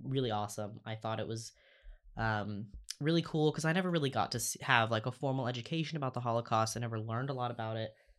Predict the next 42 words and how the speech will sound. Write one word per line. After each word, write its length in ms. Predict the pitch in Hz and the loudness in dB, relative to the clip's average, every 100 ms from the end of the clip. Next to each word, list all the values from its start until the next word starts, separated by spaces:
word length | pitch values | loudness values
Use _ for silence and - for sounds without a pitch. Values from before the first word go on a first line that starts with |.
| _ - | _ -4
I 100 | 113 | 0
don't 220 | 120 120 | 2 2
really 160 | 131 131 | 2 4
know 180 | 135 | 6
a 40 | 151 | 6
lot 180 | 131 120 | 6 6
about 200 | 107 - | 4 2
Jewish 260 | 95 98 | -2 -2
history. 500 | 190 196 151 143 139 - - _ _ - | -2 -2 -2 -2 -2 -8 -20 _ _ -4
Um, 260 | 127 127 | 0 0
so 100 | 135 | 4
I 40 | 190 | 4
was 120 | 202 | 6
able 180 | 240 240 | 4 2
to 200 | 202 147 | 0 0
get 400 | 131 95 135 135 | 0 -2 2 2
a 40 | |
pretty 220 | - 143 120 | 2 2 2
good 180 | 113 | 2
insight 400 | 110 117 123 113 | 2 2 2 0
and 100 | 113 | -2
deep 160 | 113 107 | -6 -6
understanding. 680 | 107 107 - 135 135 - - - - - _ - | -6 -6 -6 -4 -4 -8 -14 -20 -20 -20 _ -4
Um, 540 | 151 135 131 131 135 - - - | 2 4 4 2 -2 -6 -6 0
but 180 | 147 - - | 0 0 -4
the 120 | 123 | -4
fucking 720 | - - - 160 - 185 170 | -4 -12 -6 -4 -2 -4 -4
people 400 | - 135 - 147 | -4 -4 0 2
on 180 | 143 131 | 2 2
this 200 | 127 - | -2 -6
trip 440 | - - 175 202 - _ _ _ _ _ - | -8 -4 -4 -6 -16 _ _ _ _ _ -4
were 220 | 160 151 - _ - | 0 0 -4 _ 8
actually 460 | 156 - - 143 | 8 8 -4 -2
worse 300 | 123 123 107 | -2 -2 -4
than 120 | - 123 | -6 -6
I 100 | 120 | -6
ever 180 | 131 | -8
could 160 | 117 117 | -10 -10
have 60 | 113 | -10
imagined. 520 | 101 - - - - _ - - _ - | -10 -14 -18 -18 -20 _ -20 -20 _ -4
Like, 160 | 143 | -2
ever. 400 | - 135 67 - | -2 -4 -6 -10